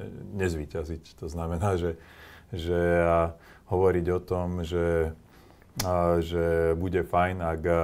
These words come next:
mužstvo, povedzme, postupí zo skupiny a potom vypadne, je, by som povedal, znie to hlúpo, áno. A samozrejme, to sa dá, to sa dá hodnotiť,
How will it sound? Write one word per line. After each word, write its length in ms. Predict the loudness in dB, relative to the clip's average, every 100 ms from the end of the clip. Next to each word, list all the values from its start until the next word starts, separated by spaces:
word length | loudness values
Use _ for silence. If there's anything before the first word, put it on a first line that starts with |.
| 0
mužstvo, 640 | -2 -6 -8 -2 0 0
povedzme, 400 | -2 -4 -4 -6
postupí 680 | -6 -8 -8 -10 -6 -4 -2
zo 80 | -2
skupiny 560 | -4 -6 -4 -4 -4 -4
a 80 | -4
potom 320 | -6 -6 -6
vypadne, 500 | -2 0 0 0 0
je, 260 | 2 4 4 4 2
by 280 | -2 -14 -8
som 80 | -2
povedal, 260 | 2 2 2
znie 180 | 2 2 2
to 80 | 0
hlúpo, 380 | 0 -2 -4 -4
áno. 400 | -4 -4 -6 -8 -18 -20 -20 -6
A 240 | 0 2 2
samozrejme, 400 | 0 -4 -2 -2
to 80 | -2
sa 140 | -2
dá, 320 | 0 2 2
to 160 | 0 -2
sa 160 | 0 2
dá 100 | 2
hodnotiť, 640 | 0 -2 -6 -4 -4 -2